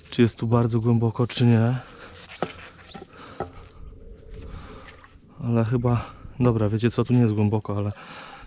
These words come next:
ja idę po drugą część sztycy. To nie będzie robota żadna. No i dobra, słuchajcie, zszedłem tu z brzegu, no i zaczynamy zabawę dalej. Jest następna sztuka tutaj, a jeszcze nie doszedłem do miejsca, w którym było główne zatrzęsienie tego wszystkiego.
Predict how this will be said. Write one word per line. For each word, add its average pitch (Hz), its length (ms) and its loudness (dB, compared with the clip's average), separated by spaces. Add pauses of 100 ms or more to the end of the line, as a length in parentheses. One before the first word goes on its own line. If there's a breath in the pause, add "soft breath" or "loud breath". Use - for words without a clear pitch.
ja 120 120 8
idę 113 140 6
po 117 120 -2
drugą 107 260 4
część 104 240 0
sztycy. - 340 -4 (500 loud breath)
To 113 120 6
nie 110 120 8
będzie 95 280 4
robota 95 360 0
żadna. 95 340 -2 (600 loud breath)
No 143 100 8
i 147 40 8
dobra, 135 240 6
słuchajcie, 135 320 2
zszedłem 139 320 4
tu 127 120 0
z 123 40 0
brzegu, 127 460 4 (220 loud breath)
no 135 100 6
i 135 60 6
zaczynamy 131 420 4
zabawę 123 440 4
dalej. 123 400 4 (800 loud breath)
Jest 123 180 2
następna 123 440 2
sztuka 120 340 0
tutaj, 131 400 2
a 117 220 4
jeszcze 117 240 2
nie 117 80 6
doszedłem 120 340 4
do 120 80 4
miejsca, 123 440 4 (760 loud breath)
w - 40 -20
którym 123 340 6
było 120 680 6 (240 loud breath)
główne 127 300 4
zatrzęsienie 120 540 4
tego 107 160 2
wszystkiego. 101 500 0